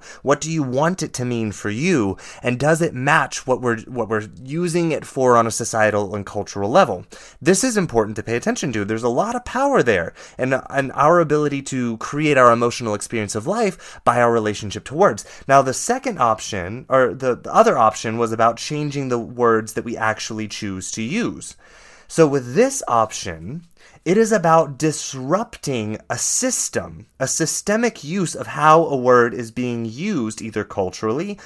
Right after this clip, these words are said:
or societally or within certain contexts. And we use this to create a different system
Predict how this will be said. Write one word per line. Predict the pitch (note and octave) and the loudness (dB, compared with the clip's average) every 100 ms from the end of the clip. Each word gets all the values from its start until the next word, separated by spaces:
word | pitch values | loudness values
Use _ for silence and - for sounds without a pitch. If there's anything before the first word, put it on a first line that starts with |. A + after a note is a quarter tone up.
| - - | -20 -2
or | A#2+ | 0
societally | G#2+ G#2+ - G2+ F#2+ G2 A2 C3+ F3 F#3+ - - | 0 -4 -2 2 2 2 0 -2 -4 -8 -14 -12
or | - B2+ A#2+ A2+ | 0 6 6 6
within | A2+ B2 B2 | 2 0 -4
certain | - A#2+ C3 | -2 -2 -2
contexts. | D#3 A2+ G2+ - - - - - _ _ | -4 -2 -2 -2 -4 -6 -14 -20 _ _
And | D#3 E3 D#3 D3+ | 0 2 2 -2
we | C#3+ D3+ | -2 -2
use | D3+ G3 B3 | -2 -2 -2
this | F#3+ F3 | -4 -6
to | - | -6
create | - D3+ C#3+ | -6 -4 -4
a | B2+ | -4
different | B2 - A#3 B3 G#3+ D#3+ | -8 -2 -2 -2 -6 -6
system | B2+ G#2+ - F#2+ G#2 E3 | -6 -6 -2 -2 -2 -6